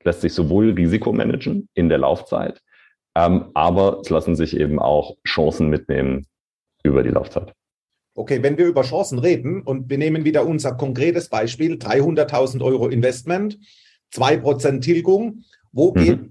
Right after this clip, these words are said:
Speaker 2: jeden Monat meine Annuität dann hin und muss ich gegebenenfalls auch noch was aus eigenem Geldbeutel zusteuern?
Speaker 1: Also wenn, wenn unser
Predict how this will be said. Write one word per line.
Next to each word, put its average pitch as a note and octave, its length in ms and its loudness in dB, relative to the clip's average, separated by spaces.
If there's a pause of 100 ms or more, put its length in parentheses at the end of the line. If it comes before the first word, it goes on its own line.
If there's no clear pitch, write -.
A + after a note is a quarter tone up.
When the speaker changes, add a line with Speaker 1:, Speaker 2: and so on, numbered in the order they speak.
(140)
Speaker 2:
jeden F3 300 2
Monat D#3 480 -4 (160)
meine C3 300 0
Annuität C#3+ 680 -2
dann A#2 140 2
hin F3 240 0
und D3+ 240 -4
muss F3 220 0
ich C3+ 160 -8
gegebenenfalls C#3 560 0
auch C3 180 0
noch B2 160 -4
was B2 220 2
aus B2 340 0
eigenem C3+ 380 2
Geldbeutel A#2+ 480 -2
zusteuern? D3 720 -6 (2500)
Speaker 1:
Also F2 260 0
wenn, G#2 440 2 (120)
wenn F#2 220 2
unser E2+ 460 0